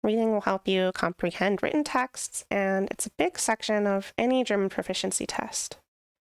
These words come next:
But reading German texts will deepen your vocabulary, and it will deepen your understanding of German culture and language. So by finding different German reading materials, those could be articles online, books, blog posts. Let's say, for example,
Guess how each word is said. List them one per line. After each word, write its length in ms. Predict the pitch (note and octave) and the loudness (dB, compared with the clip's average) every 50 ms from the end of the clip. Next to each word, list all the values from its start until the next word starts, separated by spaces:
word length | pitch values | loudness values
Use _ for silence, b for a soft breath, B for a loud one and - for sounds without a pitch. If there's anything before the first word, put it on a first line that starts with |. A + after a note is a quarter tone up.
| _ _ _ | _ _ _
But 220 | - G3+ G3 G3+ - | 0 0 2 0 0
reading 320 | G#3+ A3 C#4+ F#4+ F#4 F4+ | 2 2 4 4 4 2
German 240 | D#4 - C4 B3 B3 | 2 2 2 2 2
texts 360 | A#3+ - B3 A#3+ - - - | 2 0 0 0 -2 -4 -2
will 160 | A3+ G#3 G#3 G3+ | 0 0 0 0
deepen 320 | - G3 F#3 - F#3+ G3 | 0 -2 0 0 0 0
your 140 | F#3+ F#3 F3+ | 0 0 0
vocabulary, 1000 | F#3 F3 F#3 - - - C4 C4 C#4 C4 B3+ B3+ B3 B3 A#3+ B3 A#3+ A#3+ B3+ - _ b b b b b b b - | -2 -2 -4 -2 -2 -2 0 2 2 2 2 2 2 2 2 0 0 0 -4 -6 _ b b b b b b b -2
and 280 | G3 F#3+ F#3+ G3 G3+ - | 0 0 0 0 0 -2
it 80 | G#3+ - | -2 0
will 140 | G#3+ G#3 | 0 0
deepen 300 | G#3 B3 C4 - D4 C4+ | 0 0 0 2 2 2
your 120 | B3+ A#3 - | 2 2 2
understanding 640 | G#3+ G#3+ G#3 G#3 G3+ - - G3+ G#3 G#3 G#3 G#3+ | 2 0 0 0 -2 0 0 0 2 2 2 0
of 100 | G#3 G#3 | 0 -2
German 280 | - - F#3+ G3 F#3 F#3 | -2 -2 0 0 0 -2
culture 580 | - - - G3 F#3+ - - - A3 B3+ D4 - | -4 -6 -6 -6 -6 -4 -2 0 0 0 0 0
and 180 | - A#3 A3+ G#3+ | 0 0 2 2
language. 600 | G#3+ A#3+ D4 C#4+ - - - - - - - - _ _ _ _ _ _ _ _ _ _ - | 2 2 2 0 0 -2 -4 -6 -8 -12 -12 -14 _ _ _ _ _ _ _ _ _ _ -4
So 120 | A3 G#3 | -4 -2
by 200 | G3 G3 F#3+ F#3+ | -2 0 -2 -2
finding 380 | G3 G#3+ G3+ G#3 G#3 G#3 G#3 G3 | 0 0 0 0 0 0 0 0
different 360 | F#3+ F#3 - - F3 F3 - | -2 -4 -4 -4 -4 -4 -2
German 320 | - F3 F3 F3 E3+ E3+ | -2 0 0 0 0 0
reading 280 | E3+ F3 F3 F#3 G3 G#3 | 0 0 0 0 0 0
materials, 640 | A3 - - - A#3 A#3+ A#3+ B3+ C4 D4 E4+ - - | -2 -2 -2 -2 0 0 2 2 0 0 -2 -2 -2
those 160 | G3+ G3 - | -4 -4 -4
could 180 | - - F#3+ | -6 -8 -6
be 140 | - D#3 - - | -6 -4 -2 -2
articles 680 | - G3 G#3 G#3+ G#3 - G#3 G3+ G3 G3 G3 G3 G3 - | 0 0 2 0 0 0 0 0 0 0 0 -2 -2 -4
online, 720 | G3 F3 F3 F3 F3 E3+ F3 F#3 G3 G#3+ B3 C#4+ E4 F4+ - _ - - | -4 -4 -2 -2 0 0 0 0 0 0 0 0 0 -2 -4 _ -10 -4
books, 580 | - E3+ F#3 A#3+ - - - - - - - - _ _ B B B B B B B B | -2 0 0 0 -2 -6 -10 -16 -14 -14 -14 -16 _ _ B B B B B B B B
blog 340 | - G3+ F3+ F3+ F3 - - | -4 0 0 0 0 -2 -2
posts. 720 | - - G3+ G#3+ C#4 F#4+ - - - - - - - - - | -2 0 2 2 0 0 -2 -6 -8 -6 -8 -8 -8 -6 -4
Let's 160 | A3 G3 - - | -4 -4 -2 -2
say, 260 | - - F3+ F3+ F3+ | -2 0 0 0 0
for 200 | - - F#3+ F#3+ | -2 -2 -2 -2
example, 760 | F#3 - - F3 E3+ E3+ E3+ - E3+ E3 E3 E3 E3+ F3 | -2 -2 -2 -2 -2 0 0 -2 -2 0 0 0 -2 -4